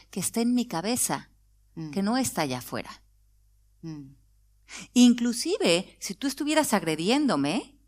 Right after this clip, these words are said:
Speaker 1: pero yo estoy en paz, yo estoy en mi centro, yo en ese momento pongo un límite.
Speaker 2: Eso es importante.
Speaker 1: Ujú.
Speaker 2: Porque no, no siempre pensar, "Bueno, me hago cargo de mis emociones, yo lo voy a hacer".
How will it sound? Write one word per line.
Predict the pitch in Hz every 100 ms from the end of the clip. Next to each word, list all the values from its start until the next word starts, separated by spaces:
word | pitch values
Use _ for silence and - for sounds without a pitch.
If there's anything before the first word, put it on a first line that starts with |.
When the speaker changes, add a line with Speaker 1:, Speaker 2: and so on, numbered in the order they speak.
| _ _ _ _ _ _ _ _ _ _ _ _ _
Speaker 1:
pero | - 202
yo | 196 208 262
estoy | 262 - - 247 262 170
en | 160
paz, | - 120 120 240 - - - _ _ _ _ _
yo | 165 214
estoy | 208 - 226 233 220
en | 185
mi | 156
centro, | - 160 143 151 196 - - - _
yo | 175 175 247 262
en | 226
ese | 269 320
momento | 311 226 226 214 208 302 - _ _
pongo | 262 294 311
un | 277
límite. | 285 480 359 - 123 - _ _ _ _ _
Speaker 2:
Eso | 185 180 240
es |
importante. | 240 170 139 185 139 139 127
Speaker 1:
Ujú. | 196 180 233 494 349 -
Speaker 2:
Porque | 185 175
no, | 175 180 175
no | 202 180
siempre | 208 202
pensar, | 202 196
"Bueno, | 185 196
me | 175
hago | 170 202
cargo | 208 202 214
de |
mis | 220 202
emociones, | 175 - 208 202 175
yo | 185
lo | 190
voy | 196
a |
hacer". | 196 202